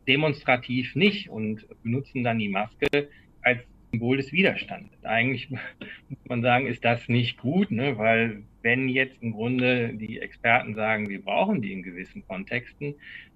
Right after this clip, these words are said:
sollte man eher einen normalen Umgang damit finden und halt sagen, die Maske ist halt ein Mittel,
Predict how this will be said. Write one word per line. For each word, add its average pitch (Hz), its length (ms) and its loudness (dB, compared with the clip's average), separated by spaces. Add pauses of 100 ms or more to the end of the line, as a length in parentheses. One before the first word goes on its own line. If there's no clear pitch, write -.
sollte 123 280 -2
man 117 180 0
eher 113 260 -2
einen 113 760 -2 (160)
normalen 107 560 2
Umgang 101 500 -6
damit 92 220 -12
finden 123 600 -8
und - 240 -20
halt 107 180 -10
sagen, 113 340 2
die 101 120 -4
Maske 107 380 -6
ist - 260 -12
halt 101 180 -14
ein 92 140 -14
Mittel, 147 380 -6